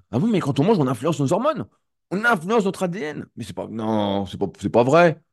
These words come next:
Comment ça, c'est pas vrai ? Tu crois que tout se fait par le Saint-Esprit ? On est le reflet de ce qu'on fait, ni plus ni moins. Euh, c'est, c'est pas plus compliqué que ça.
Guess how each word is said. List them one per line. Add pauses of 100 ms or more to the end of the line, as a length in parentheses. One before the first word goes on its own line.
(880)
Comment
ça,
c'est
pas
vrai ?
Tu
crois
que
tout
se
fait
par
le
Saint-Esprit ? (680)
On
est
le
reflet
de
ce
qu'on
fait, (560)
ni
plus
ni
moins. (600)
Euh,
c'est,
c'est
pas
plus
compliqué
que
ça.